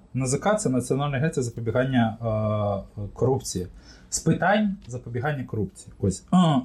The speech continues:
це, це орган, який був створений після Майдану чотирнадцятого року, коли до нас зайшли гроші американські, проводилась антикорупційна реформа. Хто туди зайшов?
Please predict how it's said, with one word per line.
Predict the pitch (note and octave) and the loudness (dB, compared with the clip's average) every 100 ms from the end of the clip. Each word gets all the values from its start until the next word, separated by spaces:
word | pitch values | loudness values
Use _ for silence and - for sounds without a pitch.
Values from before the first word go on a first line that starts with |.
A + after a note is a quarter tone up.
| B2 | -2
це, | B2 E3 C#3+ - _ C3+ C3 A#2+ | -2 0 0 -2 _ -10 -6 -4
це | C3 | 0
орган, | A#2 D3+ B3+ A#3 G3 F#3+ - - _ | 4 6 6 4 4 0 -8 -20 _
який | - | -2
був | C#3+ B2+ | 0 0
створений | C3+ C#3+ A#2+ A2 | -2 -2 0 0
після | B2+ A#2 - G2+ G2 G#2+ | -2 -2 -2 -4 -4 -4
Майдану | A#2 A#2+ A#2 A2+ | -2 2 2 2
чотирнадцятого | G#2 G2 G2+ F#2+ - D3 | 0 2 0 0 2 4
року, | A3 G#3+ C3+ | 4 2 0
коли | B2+ B2 | 0 0
до | A2+ | 0
нас | A#2 A2 | 0 0
зайшли | A2 - A2 | -2 0 0
гроші | A#2 A#2 - G2+ | 2 -2 0 0
американські, | G#2+ F#2+ F3 A3+ G#3 - - - - - - - | 2 2 2 4 4 0 -8 -8 -20 -20 -20 -4
проводилась | C3 C3+ C#3 B2 A2+ - | 0 2 4 4 2 0
антикорупційна | A#2 A#2+ B2 B2+ A#2 A#2 G#2+ | 0 2 2 0 4 4 4
реформа. | A2+ - A3+ F#3 D#3 D#3+ - - - - - - - - - - - - - - - - | 2 2 4 4 2 -2 -14 -20 -20 -20 -20 -20 -20 -20 -20 -20 -20 -20 -20 -20 -18 -14
Хто | - - - - F#3+ A3 | -12 -8 -8 0 2 4
туди | A3+ A3 | 4 4
зайшов? | G3+ F#3 - E3+ E3 | 4 4 2 0 0